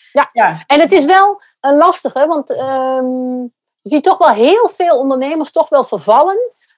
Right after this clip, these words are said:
Speaker 1: in dit schaarste denken. Door, ook doordat een heleboel business coaches ondernemers dingen bijbrengen vanuit die schaarste gedachte.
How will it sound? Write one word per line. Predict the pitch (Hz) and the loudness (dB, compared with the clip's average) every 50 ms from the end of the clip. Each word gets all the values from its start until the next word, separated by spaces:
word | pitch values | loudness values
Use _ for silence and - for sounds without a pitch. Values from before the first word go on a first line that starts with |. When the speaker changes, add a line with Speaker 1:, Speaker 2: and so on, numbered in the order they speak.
| _ | _
Speaker 1:
in | _ 254 | _ 0
dit | 247 254 247 247 | 2 2 0 0
schaarste | - - 240 233 262 277 - - 302 | -2 -4 -2 -2 -2 -4 -4 -8 -4
denken. | 262 294 294 302 311 294 349 359 440 440 _ _ _ _ _ _ _ _ _ _ _ _ _ _ | -4 -4 -4 -4 -6 -6 -6 -6 -6 -8 _ _ _ _ _ _ _ _ _ _ _ _ _ _
Door, | - 233 269 - - | 0 2 2 2 4
ook | 339 392 - - | 2 0 2 0
doordat | 339 269 269 285 269 | 0 2 2 2 2
een | 262 262 240 | 0 -4 -4
heleboel | 226 220 311 415 466 339 254 254 208 | -4 -2 0 0 0 0 0 -2 -2
business | 311 349 415 - - 277 - | 0 -2 -2 -2 -6 -10 -8
coaches | - - 202 208 220 220 - - 349 294 - - | 0 2 2 2 2 0 -4 -8 -8 -8 -10 -12
ondernemers | _ 262 262 254 247 247 277 302 311 302 254 202 | _ -6 -4 -4 -4 -4 -4 -4 -4 -6 -6 -4
dingen | 202 262 262 262 240 220 185 | -4 -2 -2 -2 -2 -6 -2
bijbrengen | 165 233 269 339 381 349 254 269 262 254 254 247 - | 0 2 4 4 2 2 0 0 -2 -2 -4 -8 -8
vanuit | 254 254 269 269 269 | -4 -2 -2 -2 -2
die | 240 | -6
schaarste | 185 - - 185 156 151 147 - - 190 | -12 -10 -12 -10 -10 -10 -14 -16 -20 -20
gedachte. | - - 165 170 151 135 - - _ - | -20 -14 -12 -12 -12 -12 -16 -20 _ -20